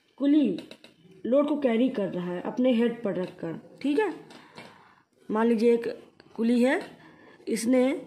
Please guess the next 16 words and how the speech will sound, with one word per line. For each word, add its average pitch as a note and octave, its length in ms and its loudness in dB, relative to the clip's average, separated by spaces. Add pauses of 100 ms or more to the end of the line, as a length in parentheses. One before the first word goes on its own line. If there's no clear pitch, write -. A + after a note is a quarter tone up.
(140)
अपने A#3+ 260 0
हेड A3+ 300 0
पर C4 260 -2 (340)
ये A#3 60 0
सामान A3+ 400 0
कैरी G3+ 260 0
कर G3 200 -4
रखा F3+ 320 -8
है, F3 140 -8 (1120)
ठीक, F4 440 -2
ये B3 140 4
है C4+ 120 4
लोड, G#3 340 4 (1000)
ये A3+ 260 2
है B3+ 140 0 (420)
लोड, A3 420 4